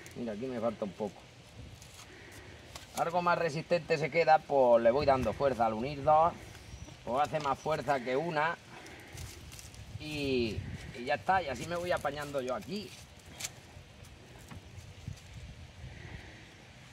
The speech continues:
Esto aquí y aprendiendo y adquiriendo experiencia. Ya como digo, que es la primera vez, es la primera vez que lo estoy haciendo.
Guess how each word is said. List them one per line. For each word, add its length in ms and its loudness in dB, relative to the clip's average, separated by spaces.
Esto 140 -4
aquí 420 -4
y 120 4
aprendiendo 920 6
y 180 2
adquiriendo 520 0
experiencia. 580 -2
Ya 140 -6
como 220 -4
digo, 260 2
que 120 2
es 100 2
la 100 4
primera 380 2
vez, 320 4
es 80 -10
la 120 -2
primera 340 -4
vez 140 0
que 80 -6
lo 60 -4
estoy 220 -4
haciendo. 420 -4